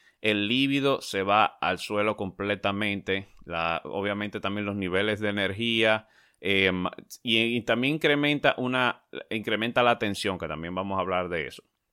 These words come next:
Para el hombre, eh, la, la famosa apnea del sueño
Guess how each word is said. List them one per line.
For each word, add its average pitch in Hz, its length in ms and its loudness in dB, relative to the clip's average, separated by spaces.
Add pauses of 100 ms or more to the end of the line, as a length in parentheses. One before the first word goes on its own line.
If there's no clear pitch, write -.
(680)
Para 131 300 8
el 135 120 6
hombre, 101 460 2 (260)
eh, 98 340 4
la, 95 360 4
la 95 200 4
famosa 95 480 -2
apnea 113 480 4
del 98 140 2
sueño 101 540 -2